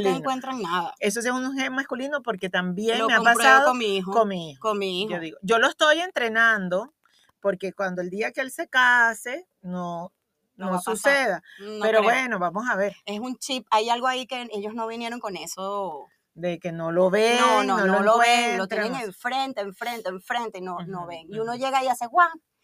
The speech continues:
Speaker 2: y dicen, "Guau, qué magia". No, no es magia, bebé, es que uno
Speaker 1: <laughs>
Speaker 2: busca. Bueno.
Speaker 1: Ajá, continúa.
Speaker 2: A ver, ¿qué más dice por acá?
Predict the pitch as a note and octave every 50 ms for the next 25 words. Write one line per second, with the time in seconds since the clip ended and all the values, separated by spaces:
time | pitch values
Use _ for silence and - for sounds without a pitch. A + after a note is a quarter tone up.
0 | _ _ _ _ - B3 C4 C4 - C4 C4 C4 A#3+ C#4 F4+ G4 G4 F#4+ F#4+ -
1 | F4 E4+ E4+ F4 F4 D#4+ C4 A#3+ A3+ - A#3 A#3+ B3 A#3+ A3+ A3+ A#3+ B3+ B3 G3
2 | E3+ D#3+ D3+ D#3+ E3+ F#3+ F#3+ F#3+ B3 G#3+ A3 A3 - - A3+ G#3 A3+ G3+ F#3 F#3
3 | - - - - - _ _ _ _ _ _ _ G4 G4 E4+ D4 C#4+ C#4 C4+ -
4 | C#4 B3 - - - - G#3 A#3 A#3+ A3+ F#3 F3 D#3+ - A#3 A3 G#3 C4+ C4 C4
5 | B3+ B3 A3+ D4+ C#4+ C#4 C4+ C4+ C4+ A#3+ - C4+ C4+ G3+ - C4 C4 C4+ C4+ C#4
6 | C4+ C4 C4+ C4+ C#4+ C4+ C4+ B3+ A#3 G#3 G3 G#3+ A3 G#3+ F#3+ E3+ - -